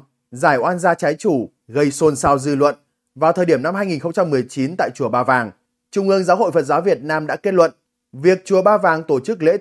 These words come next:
thỉnh vong, giải oan gia trái chủ, chữa bệnh cho người dân và Phật tử, trong đó có việc gọi vong, nhập hồn, phán số kiếp, phải trả nợ cho vong, bằng tiền hoặc lao động không công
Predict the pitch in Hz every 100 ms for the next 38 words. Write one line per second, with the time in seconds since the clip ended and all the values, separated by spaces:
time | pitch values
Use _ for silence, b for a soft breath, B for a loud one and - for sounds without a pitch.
0 | - 147 101 147 156 139 _ - 117 143
1 | - 156 156 156 151 151 - 170 110 -
2 | _ _ _ - 220 247 160 202 196 151
3 | 135 165 147 147 131 151 139 98 _ _
4 | _ 156 156 147 143 175 175 135 117 143
5 | 135 147 170 135 _ _ 131 147 - 147
6 | 143 - _ _ - 127 185 - 156 180
7 | 208 _ _ _ - 156 139 160 131 151
8 | 131 151 160 160 131 _ _ _ _ -
9 | 160 165 175 165 151 131 _ 151 147 160
10 | 165 131 160 151 170 160